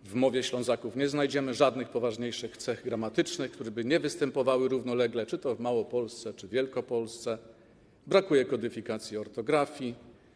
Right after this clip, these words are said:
Status mowy Ślązaków powinien zależeć od tego, jak ją traktują sami Ślązacy, ale także i od tego, jak jest ona postrzegana przez użytkowników ogólnego języka polskiego. Mowa Ślązaków uważana jest przez użytkowników języka polskiego, także na Śląsku,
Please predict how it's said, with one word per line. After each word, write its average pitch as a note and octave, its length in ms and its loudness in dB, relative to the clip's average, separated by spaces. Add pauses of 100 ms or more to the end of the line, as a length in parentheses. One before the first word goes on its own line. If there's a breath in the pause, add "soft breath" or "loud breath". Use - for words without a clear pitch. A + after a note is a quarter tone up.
(320 soft breath)
Status F3+ 420 4
mowy C#3 240 6
Ślązaków B2 520 0
powinien A#2 360 -4
zależeć A2+ 420 0
od - 180 -4
tego, B2 240 2
jak A2 180 2
ją A2 140 0
traktują G#2+ 480 -4
sami C3 320 0
Ślązacy, D3+ 640 2 (360 loud breath)
ale G#2+ 120 -2
także A#2 280 0
i C3 40 6
od B2+ 140 4
tego, C#3+ 220 4
jak C#3 140 6
jest C#3+ 160 -2
ona D3+ 180 2
postrzegana C3+ 680 2
przez B2 260 -6
użytkowników C#3+ 800 0
ogólnego C#3+ 480 4
języka A#2+ 360 -2
polskiego. A#2 580 0 (880)
Mowa F#3 260 8
Ślązaków D3 580 2
uważana C3 420 2
jest A#2 120 0
przez - 280 -4
użytkowników C3+ 680 -2
języka B2+ 380 -2
polskiego, C#3+ 560 0
także G3 320 4
na E3+ 140 2
Śląsku, D#3 580 2